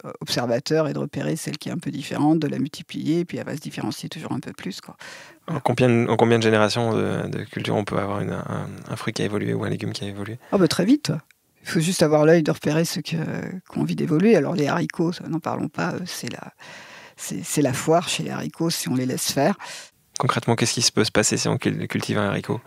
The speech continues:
Speaker 1: Bah, vous pouvez en semer un rouge et puis, euh, récolter un mélange. Euh,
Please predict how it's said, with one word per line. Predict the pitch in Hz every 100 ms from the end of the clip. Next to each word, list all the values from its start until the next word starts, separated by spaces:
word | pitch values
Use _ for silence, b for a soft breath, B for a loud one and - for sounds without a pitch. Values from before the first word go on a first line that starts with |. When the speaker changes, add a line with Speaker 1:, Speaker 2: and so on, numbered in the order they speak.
| -
Speaker 1:
Bah, | 135
vous | 127
pouvez | - 139 135
en |
semer | 131 - 139
un | 123
rouge | 120 170 180
et | 143
puis, | - 151
euh, | 143 139 127 98
récolter | - 147 - 147 - 151 156
un | 139
mélange. | 131 - 226 208 147 -
Euh, | - - 90